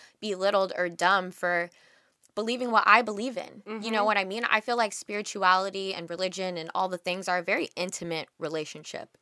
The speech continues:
Speaker 1: you know?
Speaker 2: Mm-hmm.
Speaker 1: And there are some things that I like to do within the community, but there are a lot of things, too, that I like to do alone.
Speaker 2: Mm-hmm.
Speaker 1: So when people are, like, saying negative things or, like, "Oh, that's dumb," or, "I don't agree with you," it feels like a real personal, like,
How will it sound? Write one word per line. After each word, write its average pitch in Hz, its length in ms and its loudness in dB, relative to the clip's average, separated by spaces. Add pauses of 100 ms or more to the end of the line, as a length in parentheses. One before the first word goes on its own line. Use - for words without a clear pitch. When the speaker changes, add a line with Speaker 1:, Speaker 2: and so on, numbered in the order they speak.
Speaker 1:
you 190 120 -8
know? 175 360 -4
Speaker 2:
Mm-hmm. 175 400 -14
Speaker 1:
And 196 380 0 (260)
there 220 120 2
are 214 60 2
some 214 260 2
things 240 240 -2
that 202 100 4
I 185 100 8
like 175 200 4
to 185 100 -8
do 170 240 -2
within 175 560 0
the 202 80 0
community, 156 640 -8
but 190 180 0
there 180 140 6
are - 40 6
a 165 40 4
lot 175 200 4
of 190 100 -6
things, 180 260 -12
too, 269 160 -2
that 220 140 0
I 208 80 4
like 208 220 4
to 208 100 -10
do 202 180 -4
alone. 165 500 -2
Speaker 2:
Mm-hmm. 233 280 -12
Speaker 1:
So 247 200 2
when 220 240 0
people - 460 0
are, 202 140 6
like, 180 360 2 (500)
saying 196 400 0
negative 196 380 2
things 185 340 -4
or, 170 80 2
like, 160 240 0
"Oh, 214 160 8
that's 196 300 4
dumb," 185 240 2
or, 156 140 0
"I 190 100 10
don't 196 220 -2
agree 185 220 -2
with 190 200 -6
you," 175 220 -2
it - 160 2
feels 427 260 -4
like 392 160 -2
a 214 60 -2
real 202 220 4
personal, 214 500 -4
like, 170 260 0